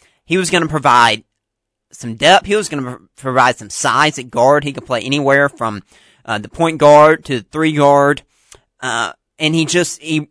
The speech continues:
he would have been a big help, I believe, to this team if he was at the level that, uh, I think Auburn coaching staff, as well as the fans, expected him to be at for the season, but he was not.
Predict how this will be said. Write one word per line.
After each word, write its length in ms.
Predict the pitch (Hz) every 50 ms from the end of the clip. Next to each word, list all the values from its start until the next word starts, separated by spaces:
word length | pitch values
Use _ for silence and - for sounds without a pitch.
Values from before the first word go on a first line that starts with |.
| _
he 120 | - 160 165
would 160 | 165 180 170
have 80 | 160 147
been 240 | 165 156 135 127
a 40 | 127
big 220 | - - 151 135 -
help, 240 | - 156 143 135 -
I 140 | 104 127 139
believe, 300 | 131 131 131 127 120 -
to 120 | - 127
this 140 | 120 110 -
team 220 | - 151 135 127 -
if 200 | 135 135 - -
he 100 | 135 131
was 260 | 120 117 110 - - _ _ _ _ _ _ -
at 160 | - 151 143 -
the 80 | 143
level 380 | 139 139 135 139 135 131 131 127
that, 300 | 127 120 117 110 - - _ _ _ _ _ _ _ _ _
uh, 160 | - 120 131
I 100 | 123 120
think 180 | - 143 135
Auburn 280 | - 139 131 120 120 117
coaching 360 | - - 156 160 - 151 139
staff, 420 | 123 - - 135 127 123 123 123 -
as 160 | 123 117 -
well 160 | 127 127 117
as 40 | 110 -
the 80 | - _
fans, 460 | - 139 135 131 127 123 123 - - - _ _ _ _
expected 640 | _ - - - - - - 180 156 - - 127 -
him 160 | 135 131 127
to 80 | 117 107
be 240 | 104 127 120 123
at 280 | 113 107 107 98 - _ _ _ _ _ _ _
for 180 | _ 151 147 135
the 120 | 113 113
season, 340 | - - 147 160 151 180 165
but 140 | 175 190 214
he 60 | 202
was 180 | 202 185 180
not. 280 | 185 180 156 113 87 -